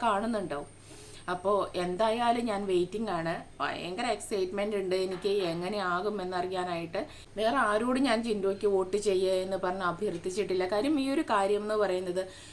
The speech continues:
എല്ലാവർക്കും അവരുടേതായ ഇൻഡിവിജ്വലായ ഇഷ്ടങ്ങളുണ്ടാവും അല്ലേ? പക്ഷേ ഞാൻ എൻ്റെ ഒരു വോട്ട് പോലും പാഴാക്കിയിട്ടുമില്ല. കാണാൻ തോന്നാറില്ലായിരുന്നു. സത്യം ഇത് എങ്ങോട്ടാണോ പോകുന്നത്, ജനങ്ങളുടെ ഇഷ്ടത്തിനല്ല ഇത്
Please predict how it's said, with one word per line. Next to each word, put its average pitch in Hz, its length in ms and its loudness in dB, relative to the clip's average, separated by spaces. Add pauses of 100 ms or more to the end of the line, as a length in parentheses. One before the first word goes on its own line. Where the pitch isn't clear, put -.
(120)
എല്ലാവർക്കും 233 760 4
അവരുടേതായ 185 760 2
ഇൻഡിവിജ്വലായ 185 800 0
ഇഷ്ടങ്ങളുണ്ടാവും 180 920 0
അല്ലേ? 226 280 -2
പക്ഷേ 196 280 -2
ഞാൻ 214 340 -2
എൻ്റെ 254 200 0
ഒരു 208 220 2
വോട്ട് 185 280 0
പോലും 180 320 -4
പാഴാക്കിയിട്ടുമില്ല. 175 1000 -4 (720)
കാണാൻ 214 560 4
തോന്നാറില്ലായിരുന്നു. 254 1160 2
സത്യം 254 580 -2
ഇത് 208 120 0
എങ്ങോട്ടാണോ 214 600 0
പോകുന്നത്, 208 520 0
ജനങ്ങളുടെ 196 560 0
ഇഷ്ടത്തിനല്ല 202 840 -2
ഇത് 214 360 0